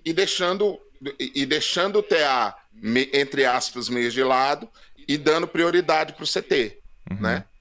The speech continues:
Speaker 1: Pra você chegar naquela voz aguda ali, né? E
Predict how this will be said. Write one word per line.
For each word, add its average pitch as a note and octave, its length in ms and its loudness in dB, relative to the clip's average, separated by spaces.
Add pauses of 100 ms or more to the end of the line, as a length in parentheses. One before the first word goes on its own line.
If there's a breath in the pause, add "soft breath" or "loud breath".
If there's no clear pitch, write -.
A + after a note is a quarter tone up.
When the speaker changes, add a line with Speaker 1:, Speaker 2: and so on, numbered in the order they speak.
Speaker 1:
Pra A#2 120 0
você B2 240 -8
chegar B2+ 300 -4
naquela C3 280 -2
voz B2+ 240 -6
aguda C3+ 400 -4
ali, F2+ 240 -8 (580 soft breath)
né? A2 480 0
E G3 380 -2